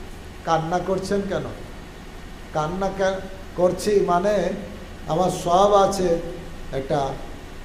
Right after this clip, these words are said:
সন্তান নেই।" "হে সাধু বাবা, আপনি কৃপা করুন, আমার যেন একটা সন্তান হয়।" তখন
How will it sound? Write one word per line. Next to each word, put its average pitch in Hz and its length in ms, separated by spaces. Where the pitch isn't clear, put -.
সন্তান 123 420
নেই।" 107 80
"হে 170 60
সাধু 180 400
বাবা, 190 260
আপনি 208 420
কৃপা 262 480
করুন, 269 380
আমার 202 260
যেন 214 140
একটা 214 260
সন্তান 175 520
হয়।" 120 120
তখন 180 380